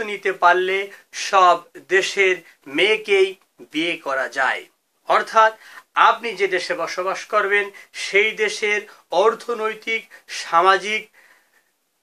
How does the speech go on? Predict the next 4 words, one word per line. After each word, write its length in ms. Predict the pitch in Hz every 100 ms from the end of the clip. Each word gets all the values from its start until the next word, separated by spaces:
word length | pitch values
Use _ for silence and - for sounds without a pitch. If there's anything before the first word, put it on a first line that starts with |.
| _ _ _ _ 160
দৃষ্টিকোণ 680 | 165 277 - - 269 285 320
থেকে 260 | 339 - 262
যদি 260 | 247 226 226
আপনি 340 | 220 220 220